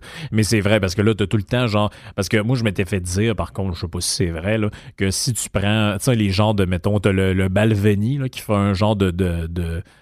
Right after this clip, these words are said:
le Balvenie Double Wood, je me semble qu'il s'appelle, ils en, ils en font une version qui est genre à soixante pour cent. Donc, il est beaucoup plus, euh, beaucoup plus fort en alcool que le quarante pour cent. Et apparemment que lui, tu peux mettre un glaçon dedans, puis que ce,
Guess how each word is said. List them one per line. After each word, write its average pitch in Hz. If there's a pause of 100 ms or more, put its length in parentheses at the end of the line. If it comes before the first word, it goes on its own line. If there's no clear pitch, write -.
(240)
le 95
Balvenie 107
Double 104
Wood, 104
je 98
me 95
semble 107
qu'il -
s'appelle, 107
ils 104
en, 98
ils 104
en 104
font 120
une 113
version 104
qui 107
est 95
genre 104
à 95
soixante 101
pour 90
cent. 95 (760)
Donc, 85
il 95
est 87
beaucoup 95
plus, 95
euh, 85
beaucoup 92
plus 104
fort 104
en 95
alcool 92
que -
le 87
quarante 95
pour 87
cent. 120 (280)
Et -
apparemment 107
que 117
lui, 120
tu -
peux 101
mettre 107
un 101
glaçon 104
dedans, 101 (160)
puis -
que 95
ce, 92